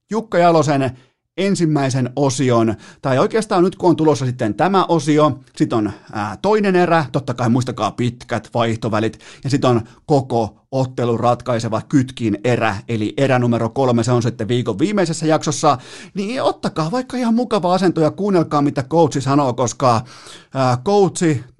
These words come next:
todellakin toi oman A-gameinsa, elikkä A-pelinsä,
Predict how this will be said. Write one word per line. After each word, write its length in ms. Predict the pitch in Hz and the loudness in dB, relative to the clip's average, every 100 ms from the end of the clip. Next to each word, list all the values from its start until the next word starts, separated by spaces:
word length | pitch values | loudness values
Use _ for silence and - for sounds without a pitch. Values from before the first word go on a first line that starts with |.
| _ | _
todellakin 640 | 165 151 139 131 135 120 123 | 0 2 2 0 0 -2 2
toi 400 | 139 135 120 110 - _ | 2 4 2 0 -8 _
oman 440 | 143 147 135 120 107 - _ - | 0 2 4 2 -2 -10 _ -2
A-gameinsa, 920 | 147 131 127 127 127 120 120 117 113 | 2 2 2 2 2 2 2 0 -2
elikkä 320 | 113 120 - | -4 -4 -2
A-pelinsä, 840 | 160 170 131 131 135 127 117 117 | 2 4 2 2 0 2 0 0